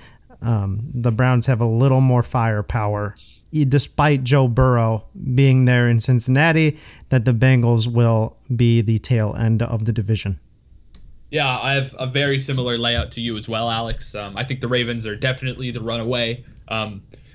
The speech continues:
Speaker 2: I actually have them as a number one seed in the A F C. Um,
Speaker 1: Yeah.
Speaker 2: I got 'em,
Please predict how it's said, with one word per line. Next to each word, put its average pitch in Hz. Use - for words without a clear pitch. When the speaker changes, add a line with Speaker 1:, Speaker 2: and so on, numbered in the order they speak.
Speaker 2:
I 123
actually 127
have 123
them 127
as 117
a 120
number 123
one 127
seed 117
in 117
the 107
A 113
F 107
C. 107
Um, 98
Speaker 1:
Yeah. 104
Speaker 2:
I 104
got 107
'em, 107